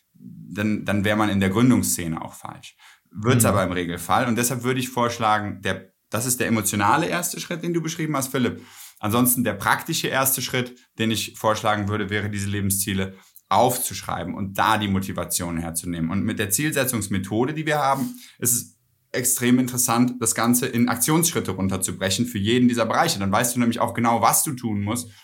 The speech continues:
Speaker 1: um dein emotionales Ziel zu erreichen.
Speaker 2: Ja. Dieses Live-O K R, da habt ihr ja
Speaker 1: <clears throat>
Speaker 2: auch, äh, was, was ihr, ähm, sag ich mal, an die Leute rausgebt, oder? Gibt's da nicht auch irgendwas?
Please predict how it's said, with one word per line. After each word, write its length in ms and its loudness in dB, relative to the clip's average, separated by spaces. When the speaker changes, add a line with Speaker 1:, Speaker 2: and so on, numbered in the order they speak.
Speaker 1:
um 60 -4
dein 100 0
emotionales 640 0
Ziel 200 -4
zu 120 -8
erreichen. 540 -8
Speaker 2:
Ja. 200 -2
Dieses 220 2
Live-O 320 4
K 100 -2
R, 140 2
da 100 2
habt 160 -6
ihr 60 2
ja 160 4
Speaker 1:
<clears throat> 20 4
Speaker 2:
auch, 300 0
äh, 520 -2
was, 220 -2
was 160 0
ihr, 560 0
ähm, 300 -4
sag 140 0
ich 80 -2
mal, 80 4
an 40 2
die 60 2
Leute 260 2
rausgebt, 480 0
oder? 240 0
Gibt's 220 -6
da 80 4
nicht 140 0
auch 100 2
irgendwas? 420 -2